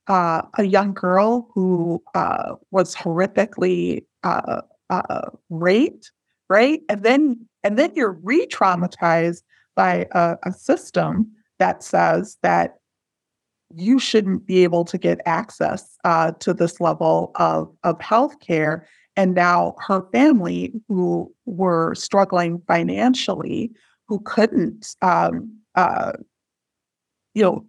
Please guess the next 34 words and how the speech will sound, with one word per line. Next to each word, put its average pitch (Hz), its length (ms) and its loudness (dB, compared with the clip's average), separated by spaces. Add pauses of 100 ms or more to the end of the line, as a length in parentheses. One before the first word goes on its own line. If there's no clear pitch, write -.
(200)
go 185 200 4
somewhere 165 480 -2
else - 440 -4
to, 165 300 0 (260)
you 185 140 -2
know, 175 120 -2
get 170 260 -4
access 165 440 -4
to - 140 -8
abortion 170 540 -4 (100)
care, 190 340 -2 (600)
they 185 600 0 (320)
are 196 120 2
now 185 300 2
in 202 120 -2
this 180 180 -6
space 214 640 0 (100)
of 175 360 2 (320)
where 175 460 2 (160)
she's 214 360 -6
giving 180 340 -2
birth 247 340 2
and 233 120 2
they're 349 120 4
navigating 202 640 0
the 190 100 0
trauma 165 640 0
around, 165 640 0
around 160 380 0
those 160 260 0
things, - 540 -6
um, 185 360 -2
as 180 220 -8
well. 180 400 0